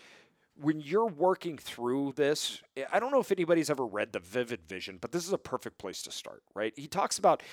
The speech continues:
the vivid vision and you being able to transfer that vision to others.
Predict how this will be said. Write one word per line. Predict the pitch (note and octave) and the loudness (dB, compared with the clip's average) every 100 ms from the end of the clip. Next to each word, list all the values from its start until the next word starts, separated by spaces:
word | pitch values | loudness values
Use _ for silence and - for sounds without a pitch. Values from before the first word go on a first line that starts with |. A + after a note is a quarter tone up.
| - - | -18 -4
the | D3 | -4
vivid | B2 E3+ F3+ D3+ A2 | 0 2 4 2 0
vision | A2 A2+ B2 A#2 - | -4 -2 -4 -6 -10
and | A#2 | -10
you | A2+ D#3 | -8 -4
being | D#3+ C#3+ | -2 0
able | C3 B2+ A2+ | -2 -2 -4
to | |
transfer | G2+ - C3 C3 C3 C#3+ | -6 -8 -4 -4 -2 -2
that | C3 G#2+ - | 0 -2 -4
vision | A2 G#2 G#2 | -6 -6 -10
to | - - | -12 -4
others. | A2 G2 G2 | -4 -2 -6